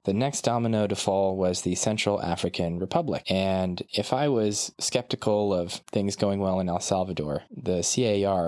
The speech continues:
just seemed like, "Oh my God, this is not gonna work." So a bunch of Bitcoiners, I think from Galoy maybe, went to meet with the government there,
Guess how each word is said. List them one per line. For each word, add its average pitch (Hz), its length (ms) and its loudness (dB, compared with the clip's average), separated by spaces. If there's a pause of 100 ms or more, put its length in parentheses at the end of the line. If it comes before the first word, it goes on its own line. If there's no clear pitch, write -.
(140)
just - 220 -2
seemed 92 260 -2
like, 85 380 -2
"Oh 92 100 -2
my 78 140 -4
God, 80 440 -2
this - 160 -2
is 92 120 -2
not 95 180 0
gonna 87 160 -2
work." 80 400 -4
So 107 300 2
a 107 40 0
bunch 156 320 0
of 120 240 2
Bitcoiners, 101 560 0
I 117 60 2
think 247 220 -2
from 131 580 0
Galoy 104 720 0
maybe, 151 580 0
went 120 340 -2
to 107 460 0
meet 107 380 0
with 107 400 -2
the 101 560 0
government 120 400 0
there, 143 240 0